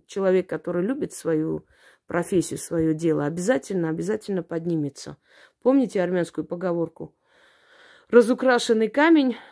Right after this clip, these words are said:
э, на земле не останется долго». Обязательно заметят и поставят на кра-, самом красивом углу дома. И человек также. Ум, талант не скроешь. Нету невостребованных гениев.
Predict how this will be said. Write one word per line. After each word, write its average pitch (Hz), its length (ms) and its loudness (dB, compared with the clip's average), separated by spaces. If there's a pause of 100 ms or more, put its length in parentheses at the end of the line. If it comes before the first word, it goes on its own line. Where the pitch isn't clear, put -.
(240)
э, 185 40 -14
на 170 680 -6
земле 202 340 2
не 220 120 2
останется 165 520 -4
долго». 151 380 -2
Обязательно 170 580 -2
заметят 220 600 0
и 208 100 -6
поставят 202 500 -8
на 170 140 -8
кра-, - 280 -16
самом 220 400 0
красивом 185 500 -2
углу 170 320 -2
дома. 156 400 -8 (560)
И 226 100 -8
человек 190 440 2
также. 135 460 -10 (100)
Ум, 311 400 6 (340)
талант 233 540 -2
не 226 200 -4
скроешь. 160 680 -4 (500)
Нету 240 380 2
невостребованных 214 1080 -2
гениев. 151 520 0